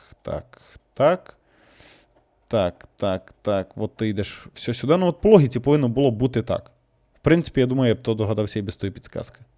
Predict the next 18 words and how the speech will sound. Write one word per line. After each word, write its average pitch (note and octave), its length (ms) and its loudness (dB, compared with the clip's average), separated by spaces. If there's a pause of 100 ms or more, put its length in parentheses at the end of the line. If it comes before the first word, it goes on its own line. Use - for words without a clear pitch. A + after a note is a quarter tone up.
(160)
Да? D3 160 0 (840)
Да. - 240 -10 (640)
Все, C#3+ 180 -2
тепер A2 240 -6
на G#2+ 120 -4
одну. F#2+ 240 -10 (380)
Оп, - 240 -4 (280)
оп, - 240 -2 (380)
оп, - 300 -6 (420)
оп. E3 320 -4 (1900)
Пиздуй. G#2 340 -4 (3750)
Ага, A2 360 0
то A2+ 120 -2
есть G2 160 -4
тобі A2+ 160 -6
треба A2+ 220 -4
отак, A#2+ 440 2
да? A2+ 180 -4